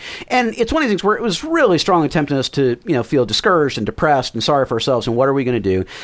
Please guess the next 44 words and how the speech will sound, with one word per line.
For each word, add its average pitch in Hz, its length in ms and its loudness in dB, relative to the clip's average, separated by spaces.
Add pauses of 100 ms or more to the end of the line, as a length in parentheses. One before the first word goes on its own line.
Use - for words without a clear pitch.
(160)
And - 80 0
we 185 80 4
sat 311 320 0
down. 185 240 4
I - 20 4
remember 240 220 2
one 196 180 2
weekend 156 260 0
we 127 60 0
sat 185 160 0
down 185 140 0
together 131 180 0
and 127 80 2
we 127 60 2
looked 131 240 0
at 123 140 2
it, - 20 -4
like, 127 180 -4
"Well, 160 80 -2
what 277 240 -2
are 147 80 -4
we 151 160 0
even 165 380 -2
gonna 147 200 -2
do?" 90 460 0 (420)
And 214 140 2
we 226 300 0
started 381 280 -2
talking 285 180 0
about 247 80 0
it 202 100 -2
together, 202 140 2
and 220 100 -2
we 220 80 0
came 277 200 -2
up 330 100 0
with 233 180 0
what 196 200 2
sounded 226 340 2
like 202 120 0
a 190 60 0
really 185 220 4
weird 170 360 4
idea, 156 720 2